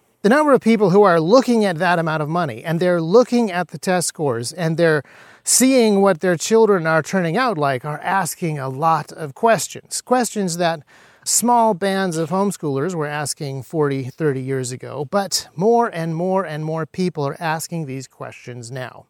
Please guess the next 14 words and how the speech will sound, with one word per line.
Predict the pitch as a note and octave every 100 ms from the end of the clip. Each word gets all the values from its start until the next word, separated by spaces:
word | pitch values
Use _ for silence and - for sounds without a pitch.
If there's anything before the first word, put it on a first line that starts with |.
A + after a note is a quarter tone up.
| _ - - - - - -
Uh, | D3 C#3 D3
I | D3+
have | F#3+ F#3+ E3
a | D3
friend | - A#3+ G3+ A3
who | A3+ - D#3+
was | C3+ B2+
visiting | C3+ G3 F3 E3 D#3
recently, | D#3 D#3+ F3 D3 D3+ F3+
and | C3
he | - G#3
works | F#3+ F3+ -
for | - D#3+ D#3+ D#3
a, | D#3 D3+ C#3